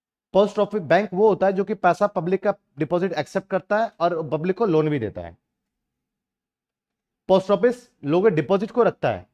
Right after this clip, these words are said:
लेकिन लोन नहीं देता है। अब बोलोगे, "यार, फिर प्रॉफिट कैसे कमाती है?" ये गवर्नमेंट का, आ, एक है, गो-, एक डिपार्टमेंट है गवर्नमेंट का। ये गवर्नमेंट इस पैसे को यूटिलाइज करती है अपने,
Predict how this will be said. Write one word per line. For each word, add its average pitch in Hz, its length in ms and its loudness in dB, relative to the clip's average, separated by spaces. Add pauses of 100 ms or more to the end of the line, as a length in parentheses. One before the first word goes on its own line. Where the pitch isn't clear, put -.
(200)
लेकिन 147 360 -4
लोन 214 400 4 (880)
नहीं 139 180 -4
देता 107 240 -10
है। 95 140 -18 (600)
अब 127 60 -6
बोलोगे, 151 220 2
"यार, 165 140 2
फिर 156 100 -6
प्रॉफिट 143 260 -4
कैसे 156 180 -6
कमाती 151 320 -6
है?" 202 140 -8 (340)
ये 202 100 0
गवर्नमेंट 151 460 0
का, 147 440 0 (300)
आ, 107 420 -4
एक 117 200 -10
है, 90 340 -10
गो-, 98 320 -12
एक 117 180 -8 (640)
डिपार्टमेंट 143 600 -2
है 80 140 -12 (880)
गवर्नमेंट 147 380 0
का। 87 120 -12
ये 82 200 -14 (500)
गवर्नमेंट 160 300 0
इस 190 140 -2
पैसे 170 280 -2
को 202 120 0
यूटिलाइज 165 420 -2
करती 160 380 -4
है 170 80 2
अपने, 151 580 -2